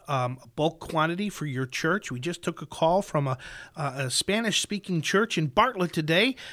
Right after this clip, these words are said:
who said, "We want two hundred of your voter guides." So don't wait, because they will not last. And by the way, they won't do us any good in July. So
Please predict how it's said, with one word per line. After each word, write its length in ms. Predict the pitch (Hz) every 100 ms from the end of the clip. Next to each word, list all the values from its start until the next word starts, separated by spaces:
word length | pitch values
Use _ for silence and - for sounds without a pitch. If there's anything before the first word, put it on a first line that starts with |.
| -
who 120 | 185
said, 240 | 175 170 170
"We 120 | 294
want 340 | 240 220 226
two 220 | - 311 269
hundred 320 | 311 311 247
of 100 | 226
your 120 | 226
voter 280 | 247 330 285
guides." 440 | 220 160 127 - - - -
So 400 | - 190 151 - -
don't 220 | - -
wait, 360 | 196 180 196 -
because 460 | 143 160 139 - - -
they 220 | 131 143
will 240 | 131 156 208
not 260 | 208 214
last. 500 | 156 147 220 - - - - - -
And 240 | 151 147
by 140 | 151 156
the 80 | 131
way, 140 | 131
they 100 | 139
won't 300 | 156 226 202
do 160 | 196 160
us 120 | 156
any 160 | 147
good 220 | 135 151 139
in 140 | 127
July. 480 | 127 135 123 92 - - -
So 420 | - 254 233 -